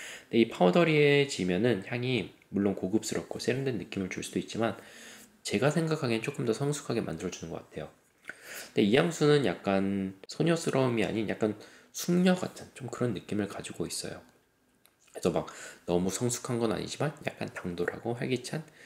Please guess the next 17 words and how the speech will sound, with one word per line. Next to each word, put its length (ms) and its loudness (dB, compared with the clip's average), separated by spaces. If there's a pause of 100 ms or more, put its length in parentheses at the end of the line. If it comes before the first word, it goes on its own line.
(400)
그런 300 -2 (400)
느낌을 500 -2
가지고 420 -2
있는 380 -2 (360)
향수라는 440 -8
점 220 -6 (440)
참고해 280 -2
주셨으면 340 -4
좋겠고요. 580 -2 (440)
그리고 120 0
잔향 340 0
쪽으로 240 6
가면은 300 -4
이제 160 -10
바닐라의 500 -4
달콤한 420 -12
느낌, 320 -8